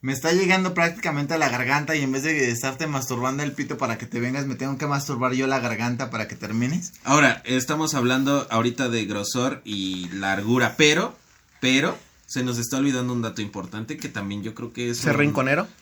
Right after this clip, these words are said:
Speaker 2: No, aparte, o sea... Buscan que sea un pedo cabezón bien cabrón.
Speaker 3: Sí, güey, y bien
Speaker 2: O sea,
Speaker 3: venoso, ¿no?
Speaker 2: güey, yo, o
Speaker 3: Así
Speaker 2: sea,
Speaker 3: bien venoso,
Speaker 2: en una
Speaker 3: grueso.
Speaker 2: relación yo no sé cómo no se les olvidan los pedos vaginales. Esa ma-, o sea,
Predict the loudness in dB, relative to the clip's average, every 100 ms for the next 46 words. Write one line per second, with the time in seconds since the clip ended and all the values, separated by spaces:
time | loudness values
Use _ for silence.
0 | 0 0 0 -4 -8 -4 -2 0 2 2
1 | 2 2 -2 -14 _ -8 -4 0 0 0
2 | -4 -4 -4 -4 -4 -6 -6 -4 -4 -4
3 | -6 -8 -8 -8 -6 -4 -2 -2 -2 -2
4 | 0 4 8 10 10 8 6 2 0 2
5 | 4 4 2 0 2 2 6 8 8 6
6 | 4 0 -2 2 6 6 6 6 6 4
7 | 4 2 2 2 2 2 2 2 0 2
8 | 2 2 2 -2 -2 -2 -2 -2 -2 -2
9 | -2 -6 -14 -20 -20 -20 _ -20 _ -2
10 | 2 4 2 0 2